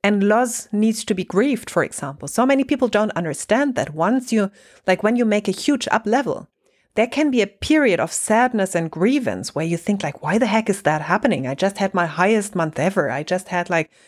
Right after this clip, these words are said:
the most amazing things happening to me ever. Why am I so sad? Why am I grieving?" Because you are grieving, or that can be a, this very generic what I'm saying. Obviously, if you work with me, we go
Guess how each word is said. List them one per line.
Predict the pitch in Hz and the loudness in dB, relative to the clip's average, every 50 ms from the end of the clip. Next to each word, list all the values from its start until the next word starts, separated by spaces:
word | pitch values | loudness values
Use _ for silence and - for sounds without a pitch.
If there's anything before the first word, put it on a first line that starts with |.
| _ _ _ - | _ _ _ -2
the | 185 | 0
most | 185 180 185 214 262 247 - | 2 4 4 4 2 2 0
amazing | 208 185 185 196 208 202 202 190 | 0 2 2 2 2 0 -2 -2
things | 190 - 214 214 220 214 - - - | -2 -2 0 0 0 -2 -4 -6 -6
happening | 196 208 - 226 208 190 185 190 | -6 -4 -4 -4 -6 -6 -8 -10
to | - 196 180 | -10 -10 -8
me | 185 185 185 180 175 - _ _ _ _ _ _ _ _ _ _ _ _ _ - | -6 -6 -6 -6 -6 -8 _ _ _ _ _ _ _ _ _ _ _ _ _ 2
ever. | 208 247 269 233 180 143 - - - - _ _ - _ _ | 2 2 4 4 2 2 0 -2 -8 -14 _ _ -20 _ _
Why | - 165 180 190 220 254 269 - - - | -10 -6 -2 0 2 2 2 2 0 0
am | 202 214 226 214 - | 0 0 0 -2 -2
I | - 180 185 185 | -4 -4 -4 -4
so | 185 - - 190 170 170 | -4 -6 -4 -2 -2 -2
sad? | 170 - - - - 214 240 247 165 - - - | -4 -6 -8 -2 0 2 2 2 2 0 -2 -2
Why | 156 170 208 247 254 - - | -2 0 2 2 0 0 0
am | 196 208 208 - | -2 -2 -2 -2
I | - 160 | -4 -4
grieving?" | 165 - - 180 208 240 240 - - - 165 165 - | -4 -4 -2 0 0 0 0 -2 -6 -8 -8 -10 -8
Because | - 190 190 - 190 190 180 | -6 -4 0 0 0 2 2
you | 185 220 285 - | 2 2 2 4
are | - - 180 | 2 0 0
grieving, | 170 - - 180 226 269 269 - - 147 165 202 233 240 - | -2 -2 0 2 2 2 2 0 0 0 0 -2 -2 -4 -6
or | - 147 131 | -8 -10 -10
that | - 110 139 - - | -8 -10 -10 -10 -10
can | - - 185 233 226 | -4 0 2 2 2
be | 190 160 | 2 0
a, | 160 156 - - - _ | -2 -4 -6 -12 -12 _
this | - 160 156 - - | -6 -6 -6 -2 0
very | 160 160 180 208 | 2 4 4 4
generic | 196 175 151 151 160 190 214 226 220 214 - | 2 0 0 2 2 2 2 2 2 0 -2
what | 151 147 | -2 -2
I'm | 147 147 147 | -2 -4 -8
saying. | - - 143 143 151 165 190 196 - _ _ _ _ _ _ _ - | -6 -4 -4 -2 -2 -2 -4 -6 -10 _ _ _ _ _ _ _ -2
Obviously, | - 180 180 202 190 - - 185 165 | 0 0 2 0 -2 0 0 0 0
if | 156 - | 0 0
you | 175 160 | 0 0
work | 156 170 196 233 226 | 2 2 2 2 0
with | 185 165 - - | -2 -2 -2 -2
me, | 180 175 | -4 -4
we | 170 175 175 | -4 -4 -4
go | - - 156 160 170 175 170 | -2 0 2 2 0 0 -4